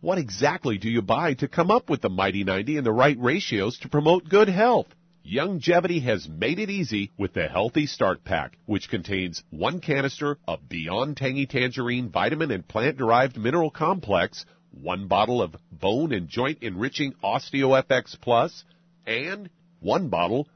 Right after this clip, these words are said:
of E F A Plus essential fatty acids, all in the proper ratios to promote good health and vitality. If you'd like to learn more about nutritional supplementation,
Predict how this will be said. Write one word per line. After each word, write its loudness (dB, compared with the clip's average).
of -8
E -2
F -2
A 0
Plus 0
essential -6
fatty 0
acids, -6
all 0
in -8
the -6
proper 0
ratios -2
to -20
promote -4
good 0
health 2
and -2
vitality. -2
If -12
you'd -2
like 2
to -4
learn -2
more 0
about 0
nutritional -4
supplementation, -2